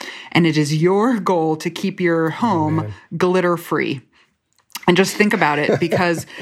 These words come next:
Speaker 1: you know, you may go to the, let's say you go to the pharmacy and you have to pick something up. I think it's great that you use some hand sanitizer afterwards, but that object that you just picked up from the pharmacy now has glitter on it.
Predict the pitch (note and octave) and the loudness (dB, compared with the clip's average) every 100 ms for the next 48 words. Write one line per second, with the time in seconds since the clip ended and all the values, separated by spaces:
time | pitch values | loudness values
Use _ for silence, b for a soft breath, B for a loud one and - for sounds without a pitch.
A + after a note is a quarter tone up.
0 | B - F#3 E3 F3 G#3+ G#3+ F#3+ F#3 F3 | B -2 0 0 0 0 0 -2 0 0
1 | F3 F3+ F#3 - F#3 F3 E3 E3 E3 D#3+ | 2 0 -2 -4 -2 0 0 -2 -2 -4
2 | D3+ F3 F3 E3 E3+ D#3 E3 F3 E3 E3+ | -2 -4 -4 -2 -2 -4 -4 -2 -2 -2
3 | E3 D3 D3+ E3 - D#3+ - - D#3+ D3 | -4 -4 -2 -4 -4 -8 -8 -6 -4 -4
4 | D3+ D3 - - B B - F3 E3+ E3+ | -2 -2 -2 -6 B B -2 0 0 -2
5 | - F#3 F3+ D#3+ - D#3+ D#3 D3+ D#3 E3+ | 0 0 0 -4 -2 0 0 0 -2 -4
6 | F3+ F3+ D#3+ F3+ F3 F#3 D#3+ - D#3 D3+ | -4 -6 -4 -2 -2 -2 -4 -2 -2 0
7 | - E3+ - E3 C#3 D#3+ - D#3+ D#3+ - | 0 -2 -2 -4 -2 -2 -4 -2 -2 0
8 | F3+ G#3+ A3+ C#3 D3+ - E3+ D#3+ E3 - | -2 0 -2 -2 -2 -6 -4 -4 -4 -2
9 | F3 E3+ D3+ E3 D#3+ D#3+ C#3+ F3 F3 F#3 | -2 0 -2 -2 0 0 0 -2 -2 -2
10 | E3+ D3+ D#3 D3 D#3+ D#3 C#3 F2 E2+ - | 0 0 -2 -2 -2 -2 -2 -2 -2 -6
11 | - | -10